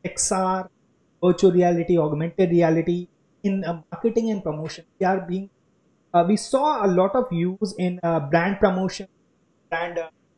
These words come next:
launch, product launch, and so, uh, what, what is the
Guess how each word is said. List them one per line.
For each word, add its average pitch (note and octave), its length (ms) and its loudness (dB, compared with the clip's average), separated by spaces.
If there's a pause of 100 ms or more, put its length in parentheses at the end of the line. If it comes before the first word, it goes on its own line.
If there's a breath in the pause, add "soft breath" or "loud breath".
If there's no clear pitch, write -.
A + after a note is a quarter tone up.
(520)
launch, F#3+ 400 -6 (560)
product F#3 280 -2
launch, F#3 180 -10 (380)
and E3+ 180 -14 (760)
so, A#3+ 140 8
uh, F3 360 2
what, A#3 300 -2
what B3 180 -2
is D#4+ 160 -4
the D4 120 -12